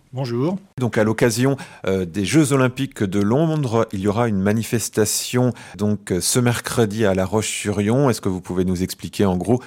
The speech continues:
Speaker 2: ce qu'il va s'y passer ?
Speaker 1: Oh ben, bien sûr. Donc, euh, profitant du fait du, du début de l'ouverture des, des Jeux olympiques le vingt-six juillet et du fait aussi que pour cette année, nous avons à ce jour trois sportifs, euh, licenciés dans des clubs vendéens qui sont sélectionnés.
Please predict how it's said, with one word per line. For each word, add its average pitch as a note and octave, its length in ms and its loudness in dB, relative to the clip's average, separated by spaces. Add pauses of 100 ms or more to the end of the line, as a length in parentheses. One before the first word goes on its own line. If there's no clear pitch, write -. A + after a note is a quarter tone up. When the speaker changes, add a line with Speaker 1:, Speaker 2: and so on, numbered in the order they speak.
(140)
Speaker 2:
ce - 200 -4
qu'il G2+ 360 -4
va F#2+ 320 -2
s'y - 220 -4
passer ? - 560 -2
Speaker 1:
Oh C#3 80 -8
ben, A#2+ 160 -4
bien A#2+ 140 -2
sûr. F#3+ 280 2
Donc, D#3+ 320 4
euh, B2 880 4
profitant D#3 380 -2
du C#3+ 100 -2
fait C#3 280 0 (180)
du, A#2 340 -6
du A2 140 -6
début A#2 380 -4
de G#2 100 -6
l'ouverture A2 420 -6
des, F#2+ 120 -8
des F#2+ 180 -10
Jeux G#2 220 -8
olympiques A2+ 340 -6
le A#2+ 80 -4
vingt-six A2 260 -4
juillet B2 360 -2
et D3+ 60 0
du C3+ 120 -2
fait C3+ 220 -4
aussi F3 240 -2
que D3+ 200 0 (200)
pour - 160 -16
cette - 180 -6
année, C#3 160 0
nous E3+ 200 2
avons D3 260 0
à D3+ 80 -2
ce - 180 -2
jour F3 360 0
trois - 180 -6
sportifs, - 800 -4
euh, A#2 180 -2
licenciés D3+ 480 -2
dans C#3+ 100 0
des A#2 120 -2
clubs F3+ 160 0
vendéens B2+ 480 -2
qui G#2+ 100 -10
sont F#2+ 300 -6
sélectionnés. D#3 240 -2